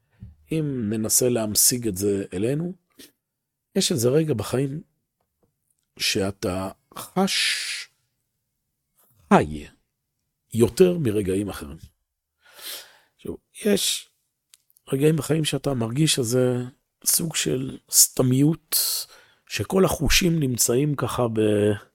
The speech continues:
בווליום נמוך, וממילא אתה, אתה רואה משהו נפרד, אתה שומע משהו נפרד, קשה לך לחבר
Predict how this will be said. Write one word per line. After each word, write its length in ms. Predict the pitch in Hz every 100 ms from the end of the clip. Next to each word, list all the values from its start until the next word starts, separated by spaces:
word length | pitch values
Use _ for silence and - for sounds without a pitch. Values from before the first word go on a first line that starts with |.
| _ _ _ _ _ _ _ _ _
בווליום 1080 | 113 107 104 101 101 98 - - 131 143 131
נמוך, 580 | 117 127 110 - - _ - _ -
וממילא 540 | 110 117 131 165 208
אתה, 380 | 180 - 143 139 - - _ _ - - _ - - - - - _ _ _ - - -
אתה 180 | - -
רואה 380 | 117 165 220 247 - _ - _ _
משהו 300 | 160 180 202
נפרד, 400 | 170 - 185 180
אתה 160 | - 113
שומע 380 | - 139 185
משהו 280 | 185 170 202
נפרד, 380 | 175 - 175 170
קשה 360 | - 135 - 214
לך 240 | 208 202
לחבר 540 | 170 - - 113 180